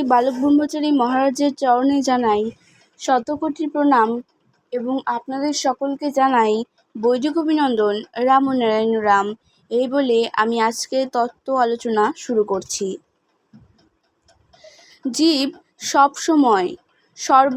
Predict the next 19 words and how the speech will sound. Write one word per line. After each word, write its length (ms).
অবস্থায় 680
সমাধিতে 640
আছে। 340
যাদবপুর, 680
কলকাতা, 580
তেইশে 580
ফেব্রুয়ারি 720
উনিশশো 500
সাতান্ন 540
খ্রিস্টাব্দ। 600
একটা 440
সত্তায় 580
থাকে 440
এই 220
যে 180
সমাধি, 600
সবসময় 720
সর্ব 340
অবস্থায় 760